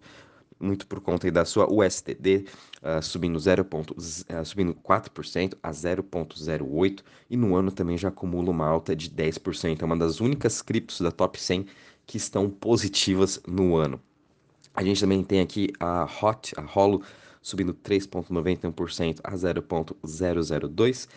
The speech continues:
e Dash subindo três ponto vinte e oito por cento a sessenta e três e oitenta e cinco. Em relação às maiores quedas das últimas vinte e quatro horas, a gente tá vendo aqui que Axie Infinity caindo dez ponto quarenta por cento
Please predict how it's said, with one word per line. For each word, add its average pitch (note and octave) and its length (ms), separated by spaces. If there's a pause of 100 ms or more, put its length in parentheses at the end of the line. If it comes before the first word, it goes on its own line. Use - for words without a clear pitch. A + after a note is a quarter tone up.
(220)
e B2+ 80
Dash F#2+ 460
subindo F2 500
três F2+ 260
ponto - 240
vinte F2 240
e - 40
oito E2 120
por - 160
cento F2 360
a - 80
sessenta F2+ 360
e F2 40
três D#2+ 320
e E2+ 40
oitenta D#2+ 340
e F2 40
cinco. - 400 (720)
Em B2+ 80
relação B2 300
às A2+ 100
maiores A2+ 300
quedas G#2+ 360
das F#2 160
últimas F2+ 280
vinte F2 140
e - 60
quatro F2+ 300
horas, F#2 160
a F#2 40
gente F#2 140
tá F2+ 120
vendo F2+ 160
aqui F#2 140
que - 220
Axie F2+ 340
Infinity E2+ 420
caindo E2 260
dez D#2+ 260
ponto D#2+ 280
quarenta D2+ 340
por - 160
cento E2+ 380